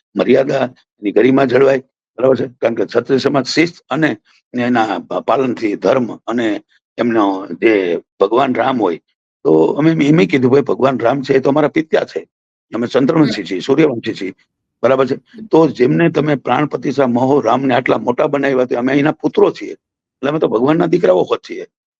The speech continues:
તો એટલું તો તમે જુઓ કે ભાઈ, આ તો માનો કે ગુજરાતનું લેવલનું જ ખાલી આ અત્યારનું જે સ-, સંમેલન ને જે કાંઈ ચર્ચાઓ છે ને, એ હજી રાષ્ટ્રવ્યાપી અમે ગયા જ નથી,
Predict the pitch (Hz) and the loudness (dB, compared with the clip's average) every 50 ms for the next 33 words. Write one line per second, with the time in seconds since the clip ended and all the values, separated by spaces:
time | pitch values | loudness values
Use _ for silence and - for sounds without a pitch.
0 | _ _ _ _ _ - 156 160 - - - 139 - - - 185 170 202 185 - | _ _ _ _ _ 0 0 2 2 0 0 -2 -2 -2 -4 -6 -4 -4 -4 -2
1 | 190 180 175 160 123 160 - - - 117 - _ - 131 120 127 147 147 123 - | -2 -2 0 0 2 2 2 2 0 -2 -4 _ -2 -2 2 2 2 2 0 -2
2 | _ _ _ _ - 135 127 143 139 131 - _ - - - 107 117 127 151 160 | _ _ _ _ -4 -2 0 0 0 -2 -2 _ -14 -12 -4 -2 0 2 2 0
3 | - 151 127 - 113 110 131 147 156 - _ 156 139 123 120 - _ _ _ _ | 0 -2 -6 -6 -2 0 2 2 2 0 _ -4 -4 -4 -4 -8 _ _ _ _
4 | _ - 113 131 139 147 151 156 156 151 127 - - 123 120 113 113 107 101 101 | _ -2 2 2 4 4 4 4 2 2 0 -4 -6 -4 -2 -2 -2 -2 -2 -2
5 | 98 104 101 - - 110 101 104 104 92 85 104 101 90 - 98 92 - 98 - | -2 -4 -6 -4 -4 -6 -6 -6 -8 -6 -4 -4 -4 -4 -4 -6 -8 -8 -12 -8
6 | - 104 107 104 101 98 95 95 95 92 95 - - _ _ - 117 120 - 101 | -6 -4 -2 0 -2 -2 -4 -6 -10 -12 -14 -16 -18 _ _ 0 0 0 0 -2
7 | 98 95 104 - _ _ _ - 113 107 - 123 110 101 98 92 - 101 90 92 | -2 -4 -8 -14 _ _ _ -4 -4 -2 2 2 2 2 2 2 -2 -4 -6 -4
8 | 95 95 98 95 - - _ _ _ _ _ - 113 113 107 92 104 123 147 - | -4 -4 -4 -6 -6 -12 _ _ _ _ _ -6 -2 -2 0 2 2 0 0 -2
9 | - 156 156 160 165 - 170 170 170 165 147 165 185 202 - - 202 175 - | -2 0 0 0 0 0 -2 -2 -2 0 0 0 0 0 -2 -6 -12 -14 -12